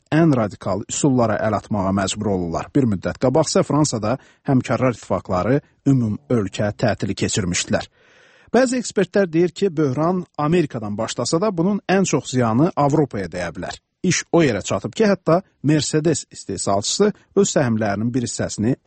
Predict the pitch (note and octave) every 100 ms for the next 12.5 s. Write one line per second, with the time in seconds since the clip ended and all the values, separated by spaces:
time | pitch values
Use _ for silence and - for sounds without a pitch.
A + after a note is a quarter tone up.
0 | C3 B2+ B2 - - - A#2 G#2 F#2 -
1 | A2+ G#2 G2+ - G#2 A2+ A#2+ C3 D3+ -
2 | G3+ G3+ D3+ G#2+ A#2+ - _ - C3 G#2
3 | C#3 B2+ G2+ F#2+ F2 F#2 G#2 - A2 G2+
4 | - F2+ C3 A2+ A2 G#2 G2+ G2+ - G2
5 | F#2 - G#2 G2 F#2+ F#2 D#2 - G2+ _
6 | _ _ _ _ _ _ - G3 C4+ -
7 | G3+ A3 A#3 F#3 E3+ D3 F#3+ F3+ D#3 D3
8 | C#3+ D3+ D#3 C#3 - F#3 F#3 G3 E3 C3+
9 | D3 F3+ B2 A#2+ A2+ A2+ G#2+ C3+ A2+ G2+
10 | F#2+ F#2 A2+ C3 A2+ F#2+ D#2+ - - -
11 | _ - E3+ D3+ F3+ D3 A2+ F#2 D#2+ -
12 | - - D2+ -